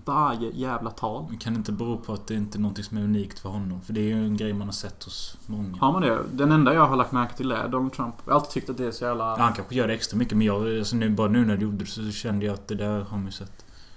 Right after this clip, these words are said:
Speaker 1: "We will behold the patriotism of the Amer-," Ah, det var en dålig improvisation.
Speaker 2: Jag har ju sett videos på mig själv när jag är full.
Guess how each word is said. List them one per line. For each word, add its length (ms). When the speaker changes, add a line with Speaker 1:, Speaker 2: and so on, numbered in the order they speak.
Speaker 1:
"We 300
will 680
behold 600
the 60
patriotism 840
of 320
the 120
Amer-," 400
Ah, 220
det 80
var 80
en 80
dålig 220
improvisation. 440
Speaker 2:
Jag 120
har 60
ju 60
sett 200
videos 880
på 100
mig 120
själv 320
när 140
jag 80
är 40
full. 440